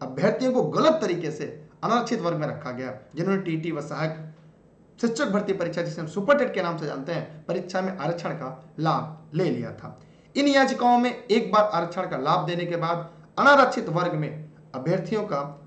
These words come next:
चयन किए जाने के विधि विरुद्ध, कानून के विरुद्ध बताया गया है। वहीं दो याचिकाओं में आरक्षित वर्ग अड़सठ सौ अभ्यर्थियों की जो पाँच जनवरी दो हज़ार बाईस की चयन सूची जा-, थी, उसको चुनौती दी गई थी, उसे कोर्ट ने,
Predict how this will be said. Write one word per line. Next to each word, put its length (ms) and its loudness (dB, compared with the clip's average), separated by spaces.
चयन 240 2
किए 140 0
जाने 260 0
के 140 -8
विधि 400 2
विरुद्ध, 420 -2
कानून 340 6
के 80 2
विरुद्ध 200 0
बताया 280 -6
गया 180 -12
है। 140 -18
वहीं 240 -6
दो 340 4
याचिकाओं 440 2
में 360 -4
आरक्षित 360 2
वर्ग 280 -6
अड़सठ 320 4
सौ 180 0
अभ्यर्थियों 400 0
की 120 -2
जो 160 -4
पाँच 420 0
जनवरी 300 0
दो 80 -2
हज़ार 160 0
बाईस 200 0
की 60 -8
चयन 160 -8
सूची 200 -12
जा-, 140 -8
थी, 340 -8
उसको 200 -4
चुनौती 380 -2
दी 140 2
गई 100 4
थी, 340 -4
उसे 460 -2
कोर्ट 280 4
ने, 200 -4